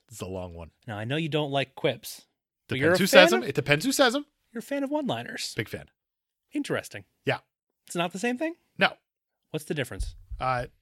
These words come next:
Speaker 1: the, the line versus the quip.
Speaker 2: Yeah.
Speaker 1: There's one. There's only one of the lines, and then the quip is
Speaker 2: The quip is usually a
Speaker 1: it's
Speaker 2: sar-,
Speaker 1: like, fire it out there.
Speaker 2: sarcastic retort.
Speaker 1: Yeah, they kinda go hand in hand. Yeah, I get that. But I feel like the quip is kind of like, oh, this character says something, and this one just kinda reacts to it.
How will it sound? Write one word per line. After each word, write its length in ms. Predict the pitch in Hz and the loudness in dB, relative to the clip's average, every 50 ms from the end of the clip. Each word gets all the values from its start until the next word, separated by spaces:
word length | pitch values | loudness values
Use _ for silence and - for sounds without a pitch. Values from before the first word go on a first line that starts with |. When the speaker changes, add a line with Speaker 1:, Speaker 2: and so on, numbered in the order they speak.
| _ _ _ _ _ _ | _ _ _ _ _ _
Speaker 1:
the, 180 | 143 123 123 110 - | -14 -12 -12 -10 -6
the 120 | - 117 | -6 -4
line 340 | 117 127 131 135 127 120 117 | -2 0 2 2 0 0 -2
versus 300 | 120 117 110 - - - | -4 -4 -4 -4 -6 -6
the 260 | - 113 98 92 - - _ _ _ _ - - | -6 -6 -6 -6 -8 -12 _ _ _ _ -20 -20
quip. 340 | - - 143 147 - - - - _ _ _ _ _ _ _ _ _ - | -8 -4 -4 -4 -4 -6 -12 -20 _ _ _ _ _ _ _ _ _ -8
Speaker 2:
Yeah. 240 | 180 175 127 95 90 - | -6 -6 -6 -6 -8 -10
Speaker 1:
There's 220 | 127 110 98 104 | -10 -10 -10 -8
one. 340 | 110 120 120 131 127 113 - - | -8 -8 -6 -8 -8 -12 -14 -10
There's 180 | 127 117 107 | -10 -8 -8
only 140 | 127 127 117 | -6 -8 -8
one 180 | 110 117 120 127 | -8 -6 -4 -2
of 40 | 123 | -2
the 40 | 135 | -2
lines, 340 | 135 139 135 135 139 135 123 | -2 -4 -6 -6 -8 -10 -12
and 120 | 117 104 | -12 -12
then 100 | 104 104 | -14 -14
the 80 | 98 101 | -14 -16
quip 320 | - - 135 127 123 - | -10 -6 -6 -6 -6 -6
is 340 | 117 98 90 - - - - _ _ _ _ _ _ _ _ _ | -10 -10 -10 -10 -12 -14 -16 _ _ _ _ _ _ _ _ _
Speaker 2:
The 80 | 139 | -2
quip 160 | - 160 151 - | -2 0 0 0
is 100 | 127 127 | 0 -2
usually 220 | 135 131 120 120 | -2 0 -2 -2
a 20 | |
Speaker 1:
it's 80 | 110 - | -2 0
Speaker 2:
sar-, 120 | - 117 | -2 -2
Speaker 1:
like, 140 | 110 - - - | -2 -4 -8 -6
fire 240 | - - 139 127 | 0 2 4 4
it 40 | 127 | 6
out 40 | - | 4
there. 80 | 131 139 | 4 4
Speaker 2:
sarcastic 420 | - 160 143 135 135 - 147 - | 4 2 2 2 0 -2 -4 -4
retort. 420 | - 117 - - - 131 147 147 - _ _ _ _ _ _ _ | -6 -8 -8 -6 -6 -4 -4 -6 -6 _ _ _ _ _ _ _
Speaker 1:
Yeah, 400 | 175 170 226 226 202 202 185 - - _ _ _ _ _ _ _ _ | 2 6 8 8 8 6 2 -2 -6 _ _ _ _ _ _ _ _
they 80 | - 208 | -4 -4
kinda 300 | - - 233 254 247 220 | 0 4 4 4 6 4
go 100 | 190 180 | 2 -2
hand 220 | 160 170 170 165 160 | -2 -2 -2 -2 -2
in 80 | 147 | -2
hand. 220 | 147 156 165 165 151 | -2 -2 -2 0 0
Yeah, 100 | 135 135 | 0 0
I 40 | 131 | 0
get 180 | 131 139 131 | -2 -4 -2
that. 260 | - 139 139 160 - _ _ _ _ _ _ _ | -2 -2 -2 -2 -4 _ _ _ _ _ _ _
But 120 | - 170 143 | -2 -2 -2
I 60 | 143 | -2
feel 120 | - 220 214 | -2 -4 -4
like 80 | 170 | -4
the 80 | 151 139 | -4 -6
quip 240 | - - 196 - - | -4 -4 -4 -4 -4
is 100 | 120 - | -8 -8
kind 160 | - 147 139 | -6 -6 -6
of 80 | 127 113 | -6 -6
like, 240 | 113 104 98 - - _ _ | -6 -8 -8 -8 -14 _ _
oh, 120 | 175 151 117 | -6 -6 -6
this 140 | 131 131 | -6 -8
character 240 | - - 123 113 - | -8 -10 -10 -10 -10
says 140 | - 117 - | -12 -12 -10
something, 260 | - 123 - 113 101 | -10 -10 -10 -12 -12
and 100 | 95 95 | -12 -12
this 160 | 110 110 - | -14 -14 -14
one 100 | - 104 | -14 -14
just 120 | 95 - - | -14 -12 -12
kinda 160 | 117 101 90 | -10 -10 -8
reacts 380 | 90 92 98 98 - - - - | -8 -6 -6 -8 -8 -8 -10 -10
to 140 | - 78 - | -12 -14 -16
it. 140 | - _ | -20 _